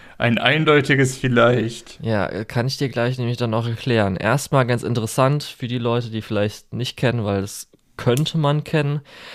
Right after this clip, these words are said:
Speaker 2: Arknights ist, äh, ein Gacha-Game, eins der größeren. Und ich glaub, da hat man wahrscheinlich schon
Speaker 1: Die
Speaker 2: mal
Speaker 1: haben
Speaker 2: den
Speaker 1: auch
Speaker 2: Namen
Speaker 1: sehr
Speaker 2: gehört oder
Speaker 1: penetrant
Speaker 2: so.
Speaker 1: YouTube-Werbung gemacht für lange Zeit.
Speaker 2: Ja, das kann sein. Und, ähm, die Firma,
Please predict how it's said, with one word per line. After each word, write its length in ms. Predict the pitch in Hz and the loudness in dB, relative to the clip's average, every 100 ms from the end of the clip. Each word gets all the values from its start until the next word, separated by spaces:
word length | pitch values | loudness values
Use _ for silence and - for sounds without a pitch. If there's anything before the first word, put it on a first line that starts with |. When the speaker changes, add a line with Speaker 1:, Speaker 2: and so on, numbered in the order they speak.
| - - | -20 -2
Speaker 2:
Arknights 580 | 117 120 131 120 117 - | 0 0 0 0 0 -4
ist, 540 | - 101 98 98 - - | -4 0 -2 -4 -10 -4
äh, 60 | |
ein 160 | 107 110 | -2 0
Gacha-Game, 540 | 165 - 165 160 156 151 - - | 0 0 2 2 2 -2 -8 -6
eins 240 | 101 - | -4 -4
der 80 | 104 | -4
größeren. 640 | 95 139 139 127 123 120 131 - | -2 -2 0 -2 -2 -2 -6 -12
Und 160 | - | -10
ich 120 | 98 - | -10 -8
glaub, 180 | 95 - _ _ | -8 -10 _ _
da 140 | 87 | -6
hat 100 | 101 | -6
man 200 | 104 98 98 | -6 -6 -6
wahrscheinlich 400 | - 92 117 113 | -6 -4 -2 -2
schon 120 | 113 | -2
Speaker 1:
Die 60 | |
Speaker 2:
mal 60 | - | 0
Speaker 1:
haben 60 | 139 | 2
Speaker 2:
den 100 | 131 | 2
Speaker 1:
auch 40 | |
Speaker 2:
Namen 140 | 104 | 2
Speaker 1:
sehr 120 | 110 135 | 2 2
Speaker 2:
gehört 260 | 107 107 | 2 0
oder 40 | - | 0
Speaker 1:
penetrant 180 | - - | -2 -2
Speaker 2:
so. 100 | 110 | -2
Speaker 1:
YouTube-Werbung 680 | 131 131 123 - 120 110 107 | -2 -4 -8 -8 -6 -6 -8
gemacht 280 | - - - | -8 -10 -12
für 120 | - | -10
lange 320 | - 107 110 | -6 -6 -8
Zeit. 440 | - - 113 117 - _ _ _ _ _ _ - | -12 -10 -8 -10 -16 _ _ _ _ _ _ -4
Speaker 2:
Ja, 260 | 113 110 101 | 0 2 2
das 160 | 104 | -2
kann 180 | - 104 | -2 -2
sein. 360 | 104 104 120 131 _ - - _ _ _ | 2 2 2 -2 _ -20 -20 _ _ _
Und, 640 | 117 120 120 120 117 - - | 4 6 4 2 0 -2 0
ähm, 500 | 117 113 113 113 110 | 2 4 2 0 0
die 480 | 120 120 120 117 113 | 0 2 2 0 -2
Firma, 760 | - 131 160 170 170 170 175 | -2 0 2 2 2 0 -4